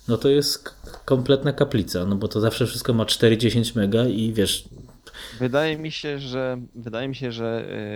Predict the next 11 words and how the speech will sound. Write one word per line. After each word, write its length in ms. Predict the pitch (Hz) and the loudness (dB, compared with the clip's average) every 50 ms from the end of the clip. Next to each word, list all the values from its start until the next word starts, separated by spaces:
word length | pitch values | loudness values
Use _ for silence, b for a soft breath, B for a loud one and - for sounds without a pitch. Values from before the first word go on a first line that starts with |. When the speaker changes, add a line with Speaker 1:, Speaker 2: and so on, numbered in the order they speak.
| 107 107 107 | -6 -6 -8
Speaker 2:
y, 120 | 104 - | -8 -6
ta 100 | - 107 | -4 -2
ilość 240 | 120 123 117 117 - | -2 0 -2 -4 -4
pamięci 360 | - 117 123 139 135 - 123 | -4 -4 -4 -4 -4 -4 -8
chyba 280 | - - 127 143 131 123 | -8 -8 -4 -2 2 4
jest 380 | 127 127 123 120 - - - | 4 4 2 0 -4 -8 -6
ograniczona 760 | 117 127 120 123 123 123 123 127 127 - 143 131 131 127 127 | -4 -4 -2 0 0 0 0 -2 -2 -2 -2 0 0 2 2
ze 120 | 127 127 120 | 2 0 -2
względu 500 | 120 123 127 127 131 131 123 127 127 131 | -2 -2 -2 0 0 0 0 0 0 0
na, 540 | 127 123 123 120 123 120 123 123 127 127 139 _ _ _ _ - - 131 123 117 120 120 117 117 117 | 0 0 2 2 2 2 0 0 -2 -4 -8 _ _ _ _ -16 -10 -8 -6 -4 -2 -2 -2 -2 -2
y, 40 | 117 | -4